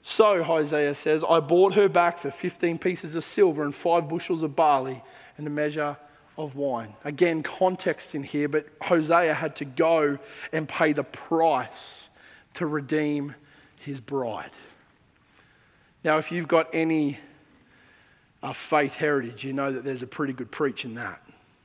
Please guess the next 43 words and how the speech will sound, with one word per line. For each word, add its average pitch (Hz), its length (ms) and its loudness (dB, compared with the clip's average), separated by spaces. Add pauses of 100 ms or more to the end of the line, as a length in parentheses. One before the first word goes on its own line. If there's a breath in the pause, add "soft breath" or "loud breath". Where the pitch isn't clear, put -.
(1300 soft breath)
That 160 140 -4
God 175 320 4
tells 170 260 2
Hosea 156 420 4
to 139 80 -4
go 160 480 4
and 147 160 -6
pay 160 220 2
the 147 80 0
price 143 600 2
to 160 120 -8
redeem 139 640 -2 (540 soft breath)
his 147 160 -2
bride. 135 500 -2
There's 156 140 -4
something 175 480 -2
that - 260 -4
God 156 300 -2
wants 156 240 -6
us 156 200 -6
to 165 100 -10
know 147 240 0
and 147 100 -2
that 147 80 -2
I 143 80 0
need 147 220 -4
you 147 100 -4
to 151 60 -6
know 151 160 -2
this 143 260 -10
morning, 147 340 -4 (280 loud breath)
and 151 100 -4
it's 135 160 -8
this, - 420 -6 (300 loud breath)
that 170 240 0
the 160 100 4
love 156 680 4
of 147 180 -10
God 151 380 0
is 156 180 -8
more 151 180 -4
powerful 151 540 -2
than 143 180 -6